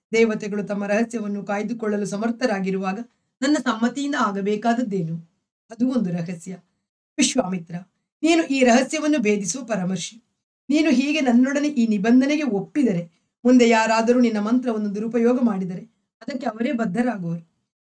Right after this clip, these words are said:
ಹಾಗಿಲ್ಲದೆ ಬಂಧ ವಿಮೋಚನೆ ಮಾಡಿ ಮಂತ್ರವನ್ನು ನೀನು ಪಡೆದರೆ ಅದನ್ನು ಯಾರು ದುರುಪಯೋಗ ಪಡಿಸಿದರೂ ನೀನೇ ಅದಕ್ಕೆ ಹೊಣೆಗಾರನಾಗಬೇಕು, ನೀನೇ ಹೊಣೆಯಾಗಬೇಕಾಗುವುದು. ಅಲ್ಲದೆ ಬಂಧ ವಿಮೋಚನೆಯಾದ ಮಂತ್ರವನ್ನು ನಾವು ಕೊಡುವುದಿಲ್ಲ.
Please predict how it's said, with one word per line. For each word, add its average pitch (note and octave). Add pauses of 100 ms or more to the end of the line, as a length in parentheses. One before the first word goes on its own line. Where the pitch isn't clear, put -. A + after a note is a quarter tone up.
(120)
ಹಾಗಿಲ್ಲದೆ F3+ (200)
ಬಂಧ A#3
ವಿಮೋಚನೆ A#3
ಮಾಡಿ G#3
ಮಂತ್ರವನ್ನು C#4+
ನೀನು A3
ಪಡೆದರೆ F#3+ (320)
ಅದನ್ನು C#4
ಯಾರು A3+
ದುರುಪಯೋಗ B3
ಪಡಿಸಿದರೂ G#3+
ನೀನೇ A3+
ಅದಕ್ಕೆ G#3+
ಹೊಣೆಗಾರನಾಗಬೇಕು, G3+ (280)
ನೀನೇ D4
ಹೊಣೆಯಾಗಬೇಕಾಗುವುದು. G#3+ (300)
ಅಲ್ಲದೆ F#3 (280)
ಬಂಧ A3+
ವಿಮೋಚನೆಯಾದ G#3+
ಮಂತ್ರವನ್ನು A3
ನಾವು G#3+
ಕೊಡುವುದಿಲ್ಲ. G3